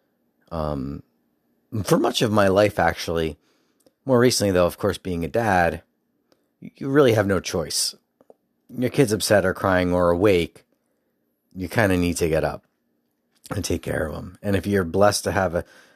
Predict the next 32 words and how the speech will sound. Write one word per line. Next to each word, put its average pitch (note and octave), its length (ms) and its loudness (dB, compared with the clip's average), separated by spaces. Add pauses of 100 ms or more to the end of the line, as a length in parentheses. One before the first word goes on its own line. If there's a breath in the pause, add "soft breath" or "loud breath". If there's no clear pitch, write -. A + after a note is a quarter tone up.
(140 soft breath)
a G2 60 -16
spouse G2 440 2
who's F2+ 140 -8
sharing G2+ 400 0
that F#2+ 160 0
with F2+ 240 -2
you, F#2 140 0
you F2 120 0
know, E2 200 0
it's D2+ 120 -6
her F#2 200 0
night, D2 240 -4
it's C#2+ 140 -12
my E2+ 200 -2
night, D2 240 -8
whatever. D2+ 460 -4 (440 soft breath)
And A2 260 -2
I C3+ 100 4
have C3+ 80 4
a A#2+ 80 4
really G#2 220 4
good E2+ 200 -4
kid. D#2+ 300 -6 (800)
Um, D#2 480 -10 (720)
and F2+ 80 -10
I'm F2+ 80 -6
happy F#2+ 340 -2
for - 180 -12
that. D#2 260 -14 (1300 soft breath)
So, C3+ 520 6 (2000)
s-, - 580 -2
um, A2+ 400 0